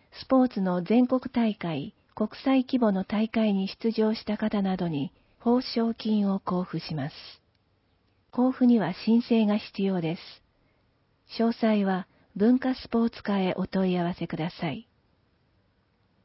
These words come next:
対象、市内在住の方、市内団体。申し込み、申請書を郵送、または直接文化スポーツ課へ。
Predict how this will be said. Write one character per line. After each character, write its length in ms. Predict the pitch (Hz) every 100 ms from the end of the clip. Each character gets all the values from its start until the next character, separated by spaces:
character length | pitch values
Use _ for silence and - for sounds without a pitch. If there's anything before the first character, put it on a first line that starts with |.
| _
対 240 | - 220 226 -
象、 460 | 202 185 151 - _ _ _ _ -
市 80 | 277
内 260 | 254 220 180
在 280 | 196 214 214
住 220 | 208 208
の 100 | 190
方、 460 | - 165 160 - _ _ _ _ _ -
市 100 | 254
内 260 | 220 165 151
団 300 | 170 175 175
体。 420 | 170 143 - _ _ _ _ _ _ _ _ _ _ _ _ _ _
申 180 | 202 226 240
し 100 | -
込 140 | 208
み、 320 | 196 185 - _ _ _ _ _ _ _ -
申 160 | 254 262
請 260 | - 262
書 240 | 254 240 196
を 80 | 165
郵 240 | 180 208
送、 500 | - 196 180 156 - _ _ _
ま 160 | 208 214
た 140 | 240
は 120 | 220
直 240 | 175 - 202 -
接 400 | 233 - 220 208
文 220 | 180 196
化 180 | 220 202
ス 140 | -
ポ 180 | - 170
ー 60 | 170
ツ 120 | -
課 200 | - 156
へ。 180 | 143